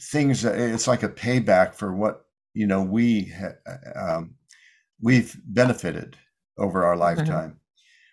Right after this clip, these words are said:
Speaker 1: So those are the kind of things that come to mind with those three cards, and more specifically, those three spirit guides. And the idea there,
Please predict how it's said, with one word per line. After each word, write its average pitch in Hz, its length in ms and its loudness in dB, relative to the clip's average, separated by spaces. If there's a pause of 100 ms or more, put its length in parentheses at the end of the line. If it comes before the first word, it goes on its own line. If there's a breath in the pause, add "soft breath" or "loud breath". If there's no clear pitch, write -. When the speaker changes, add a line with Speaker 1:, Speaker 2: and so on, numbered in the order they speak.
Speaker 1:
So 139 240 2
those 160 360 0
are 165 60 0
the 117 80 2
kind 120 240 2
of 98 80 -6
things 107 220 -2
that - 120 -10
come 107 200 -2
to 107 100 -4
mind 101 340 2
with 92 180 -6
those 98 300 -4
three 92 180 -8
cards, 98 600 2
and 92 240 -6 (240)
more 107 320 -2
specifically, 101 680 -6
those 95 300 -4
three 92 220 -6
spirit - 500 -6
guides. 85 480 -6 (720 loud breath)
And 127 180 4
the 131 120 4
idea 151 440 4
there, 101 420 2